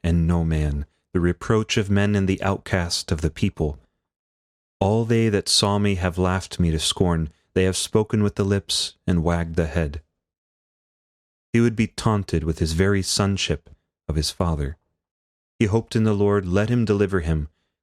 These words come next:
let him save him, seeing he delighted in him." In his dire thirst,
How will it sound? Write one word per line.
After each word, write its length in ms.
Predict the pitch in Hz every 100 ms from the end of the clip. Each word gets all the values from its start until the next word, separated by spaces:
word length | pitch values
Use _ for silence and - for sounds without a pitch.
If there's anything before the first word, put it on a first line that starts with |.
| -
let 220 | 87 95
him 240 | 98 104
save 360 | 98 - 98 92
him, 300 | 85 78 67 _ _ _ -
seeing 360 | - 117 101 82
he 140 | 82
delighted 480 | 80 76 85 90 78
in 140 | 73
him." 240 | 69 73 69 _ _ _ _ _ _ _ _ _ _ _ _ -
In 120 | 117
his 160 | 110 87
dire 380 | 92 95 95
thirst, 560 | 87 - 104 92 - -